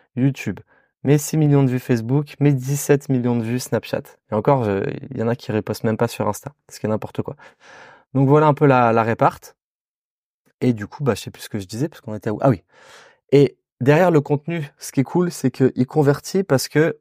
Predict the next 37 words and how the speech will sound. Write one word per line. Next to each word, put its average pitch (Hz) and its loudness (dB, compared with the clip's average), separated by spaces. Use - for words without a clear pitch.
on 147 2
met 127 0
notre 120 -6
produit 110 -2
en 131 4
avant, 101 -2
ce - -16
qui - -6
est 107 -2
le 104 -2
commandement 104 -4
numéro 101 -6
six. - -10
Mets 127 2
ton 131 2
produit 117 -2
en 110 0
avant. 92 -6
Ton 131 -2
produit 120 2
doit 123 2
briller. 107 -2
Présente-le 151 2
de 120 2
manière 117 0
à 101 -6
susciter - -4
l'envie 107 0
et 123 6
le 101 2
désir 107 0
sans 117 0
inciter 120 -2
à 107 2
l'achat 104 -2
explicitement. - -6
Donc, 95 -10